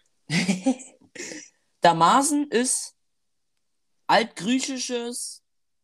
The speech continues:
äh, auf Altgriechisch heißt Damasen der Bezwinger. Er ist ein Gigant der griechischen Mythologie.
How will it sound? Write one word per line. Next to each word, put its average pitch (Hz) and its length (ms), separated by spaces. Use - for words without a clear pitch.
äh, 175 340
auf 208 220
Altgriechisch 214 680
heißt 196 400
Damasen 170 520
der 160 160
Bezwinger. 156 720
Er 170 160
ist 226 240
ein 190 240
Gigant 170 560
der 180 100
griechischen 160 500
Mythologie. 139 540